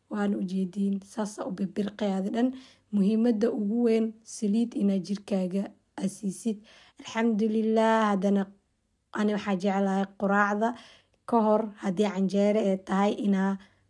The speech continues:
ku cuno sokor iyo batar ama sokor iyo saliid macsaro.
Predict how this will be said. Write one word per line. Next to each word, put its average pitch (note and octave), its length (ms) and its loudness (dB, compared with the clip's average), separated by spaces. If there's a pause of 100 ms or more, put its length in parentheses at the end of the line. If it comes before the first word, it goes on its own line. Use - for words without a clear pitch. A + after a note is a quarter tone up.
ku - 140 -2
cuno G3+ 340 2
sokor G#3 640 -2
iyo G3 240 0
batar G3+ 520 -2
ama G3 260 0
sokor G#3 400 -4
iyo G3 260 -2
saliid G3 400 -2
macsaro. A3+ 520 0